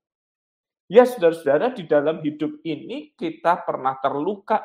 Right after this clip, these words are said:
karena perilaku orang lain, kita juga pernah melukai orang lain. Dan setiap luka yang tidak mau kita akui, tidak mau kita rawat, akan merusak diri kita.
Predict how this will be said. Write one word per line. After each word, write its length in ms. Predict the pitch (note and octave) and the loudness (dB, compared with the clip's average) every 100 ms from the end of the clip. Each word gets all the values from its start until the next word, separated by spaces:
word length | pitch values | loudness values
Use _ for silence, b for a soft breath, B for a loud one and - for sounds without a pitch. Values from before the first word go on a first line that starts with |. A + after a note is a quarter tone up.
| - | -2
karena 240 | C3+ B2+ | -2 -4
perilaku 560 | - B2 A#2 A2 - A2 | -6 -8 -2 -4 -2 -2
orang 320 | A2+ G#2+ G#2+ | -2 -2 -4
lain, 340 | D#2+ F2+ C#3 A#3 b b - | -2 0 -2 -6 b b -8
kita 320 | D#3+ D#3 G3+ | -6 2 2
juga 240 | F3+ - C3 | 2 0 0
pernah 400 | C#3 C3 D3 E3 | 2 0 -2 0
melukai 800 | D3+ D3 C#3 - B2+ C3 D#3 - | 0 0 -2 0 0 0 -4 -4
orang 320 | C#3 A#2+ G#2 | -4 -4 -4
lain. 320 | F#2+ G2 _ _ _ _ _ _ _ _ _ | -10 -10 _ _ _ _ _ _ _ _ _
Dan 160 | D#3 D3+ | 0 0
setiap 560 | E3+ - D#3+ - - | -2 -4 -2 -2 -2
luka 480 | F3+ F3 - B3 B3 | -4 -4 -2 -2 0
yang 240 | F3 - - | -2 -2 -2
tidak 480 | E4 - B2+ - | -4 2 2 2
mau 400 | - C#3+ D3+ F#3+ | -2 0 0 -4
kita 240 | G3 D3+ A#2 - | -6 -2 -2 0
akui, 720 | A#2+ - B2 A2+ G2+ F#2+ - _ _ - | -2 -2 -10 -8 -8 -10 -12 _ _ -10
tidak 320 | F#3 D3+ - | 0 4 4
mau 320 | D#3 F3 A#3 | 6 6 6
kita 400 | - D#3+ C3+ A#2+ | 2 0 2 2
rawat, 480 | A2 G2+ F2+ C#3 G3+ - - | 2 2 4 4 2 -2 -4
akan 400 | D#3 - F#3+ F#3 | -4 -4 -8 -4
merusak 560 | D#3+ D#3+ E3 F3 - - | -2 -2 -2 -4 -8 -4
diri 240 | B2+ A#2 G#2 | -2 -2 -6
kita. 380 | F#2+ - - | -12 -10 -10